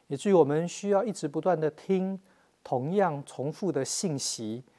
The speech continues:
可是即便听见，我们却不见得有敬畏神、有领受训诲。也许这位Muraoka老教授他所做的非常值得我们看见，我们需要真切的知道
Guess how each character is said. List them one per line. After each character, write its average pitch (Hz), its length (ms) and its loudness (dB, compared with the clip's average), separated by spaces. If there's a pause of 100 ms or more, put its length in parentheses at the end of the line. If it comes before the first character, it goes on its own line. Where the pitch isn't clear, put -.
(220)
可 - 100 -12
是 143 420 -2 (160)
即 - 160 -10
便 170 280 2
听 165 260 -4
见， 131 300 0 (300)
我 127 80 -8
们 135 180 -4
却 160 240 -2
不 - 160 -10
见 147 300 0
得 123 420 -2
有 117 180 -2
敬 165 260 -8
畏 160 200 2
神、 110 400 -8 (140)
有 127 260 0
领 117 240 -6
受 151 340 0 (400)
训 - 340 -4
诲。 - 200 -10 (1400)
也 175 100 8
许 196 180 2
这 185 200 4
位 170 320 4 (400)
Muraoka 156 440 2
老 123 120 0
教 175 200 2
授 160 240 2
他 185 440 4
所 127 200 -6
做 165 200 2
的 120 200 0
非 190 280 -2
常 127 360 -4
值 - 220 -8
得 135 220 -2
我 127 180 0
们 110 300 -8
看 143 240 -2
见， 127 240 -8 (520)
我 120 100 -2
们 151 80 -2
需 190 140 0
要 180 100 6
真 208 220 4
切 220 180 2
的 180 100 4
知 190 200 -6
道 180 280 6